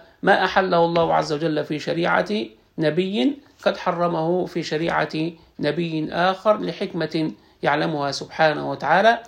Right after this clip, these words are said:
وهذا ما يقتضي مصالحهم وما ينفعهم في أزمانهم. وقد اتفقوا جميعًا في أصول العبادات كالصلاة والصوم ونحو ذلك، الأدلة، والأدلة على ذلك كثيرة، ليس هذا موضعها.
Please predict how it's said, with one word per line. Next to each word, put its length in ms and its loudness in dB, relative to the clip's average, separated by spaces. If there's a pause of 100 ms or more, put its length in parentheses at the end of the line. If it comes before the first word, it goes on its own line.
(280)
وهذا 360 2
ما 180 0
يقتضي 600 0
مصالحهم 840 0 (260)
وما 220 4
ينفعهم 340 -2
في 240 -2
أزمانهم. 480 -2 (1400)
وقد 240 6
اتفقوا 600 4
جميعًا 600 0 (640)
في 160 0
أصول 400 0
العبادات 680 0 (600)
كالصلاة 680 2 (380)
والصوم 760 0 (120)
ونحو 300 -6
ذلك، 300 -2
الأدلة، 500 -2 (540)
والأدلة 480 0
على 120 2
ذلك 340 -2
كثيرة، 380 -2
ليس 180 -4
هذا 200 2
موضعها. 480 2